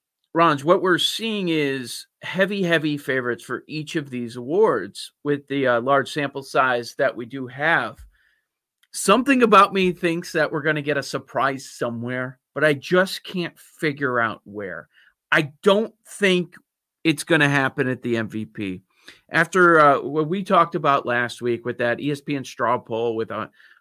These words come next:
hundred and whatever media members, and so many of them have Jokic as the M V P. And then we,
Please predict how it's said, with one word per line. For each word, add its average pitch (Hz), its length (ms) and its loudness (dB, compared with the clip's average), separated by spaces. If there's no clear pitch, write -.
hundred 135 320 -2
and 123 160 -6
whatever 120 420 -2
media 117 440 -4
members, 110 640 -2
and 101 260 -10
so 143 320 0
many 135 240 -2
of 120 140 -4
them 123 160 -2
have 120 180 -4
Jokic 120 460 -4
as 113 180 -6
the 117 120 -2
M 113 100 -4
V 120 100 -6
P. 120 160 -8
And 147 80 -4
then 220 100 0
we, 214 200 -4